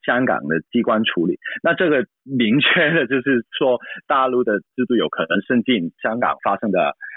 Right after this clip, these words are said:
案件之类，但是我们还不知道什么是极少数，什么是，呃，什么情况他会这样做。我们只有在那个罪证解释里面看见，哦，有这个可能。所以就是虽然草案内容我们还不看见，但是从他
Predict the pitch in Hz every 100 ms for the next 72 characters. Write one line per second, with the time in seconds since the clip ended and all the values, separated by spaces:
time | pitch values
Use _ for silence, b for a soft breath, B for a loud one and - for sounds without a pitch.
0 | B 104 107 98 101 90 101 85 98 135
1 | 143 123 87 101 107 80 92 117 113 101
2 | 90 113 123 - 95 - 76 - 107 95
3 | 98 - 123 - B B B 87 82 233
4 | - - 92 120 113 127 107 104 95 90
5 | - 82 - _ b _ 95 113 135 117
6 | 113 90 104 110 107 98 85 76 - _
7 | _ 135 120 110 87 - - 98 78 101
8 | 104 107 107 104 104 - - 85 - 104
9 | - - - - - - B B B B
10 | 156 180 226 151 139 156 139 - _ _
11 | - 196 185 156 104 117 127 - _ -
12 | 110 120 127 135 110 87 73 87 - 92
13 | 92 98 85 90 101 85 90 123 143 -
14 | 104 - 120